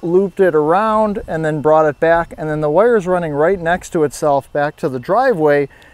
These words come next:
and then continuing down the driveway. When you run the two pieces of wire right next to themselves, essentially it cancels the boundary signal out, and then when the mower is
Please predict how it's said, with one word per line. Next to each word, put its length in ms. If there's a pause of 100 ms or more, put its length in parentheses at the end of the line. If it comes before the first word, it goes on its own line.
and 140
then 100
continuing 640
down 260
the 60
driveway. 560 (380)
When 280
you 220
run 380
the 80
two 240
pieces 600
of 480
wire 640 (360)
right 220
next 360
to 320 (260)
themselves, 960
essentially 540
it 160
cancels 1000
the 540 (520)
boundary 480
signal 600
out, 460 (120)
and 220
then 260
when 140
the 80
mower 420
is 480